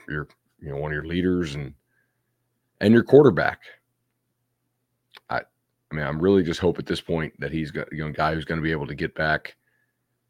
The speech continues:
and be able to play, you know, for the draft, for the combine, right? A-, assuming he gets an invite. Somebody who I, I hope the injury is, is one that doesn't have long-term effects, right?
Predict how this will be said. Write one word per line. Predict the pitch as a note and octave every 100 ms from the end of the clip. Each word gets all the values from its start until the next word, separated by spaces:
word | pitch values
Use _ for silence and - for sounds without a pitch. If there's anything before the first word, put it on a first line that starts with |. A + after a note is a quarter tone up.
| _ _ _ _ G#2+
and | A2+
be |
able | A#2+ G#2+
to |
play, | F2 G2+ G#2+ G2+ F#2 E2 - _ _ _ _ _ _ _ -
you |
know, | E2+ D#2+ D2 _ _ _ _ _ _ _ _
for | - F#2
the | D#2+
draft, | D2+ E2+ E2+ -
for | E2+
the | -
combine, | - F2+ E2 - - _ _ _ _ _ _
right? | C#2 D2+ D2+
A-, | D2+ - _
assuming | - - D#2
he | D2+
gets | D#2 -
an | D2+
invite. | E2+ - - _
Somebody | - E2+ D#2+ D#2
who | E2 D#2+ D2 - _ _ _ _ _ _ _ _ _ _
I, | F2+ E2+ -
I |
hope | A#2 B2
the | G2 G2+
injury | G#2+ F#2+ F#2 E2+
is, | E2 E2 C#2+ - -
is | D#2+
one | D2 F2+ F2+
that | D#2
doesn't | F#2 F#2+
have | F#2+
long-term | F2 F#2+ G2+ A2 G#2+
effects, | - A2+ - - - _ _ _ _ _ _
right? | C#2+ E2+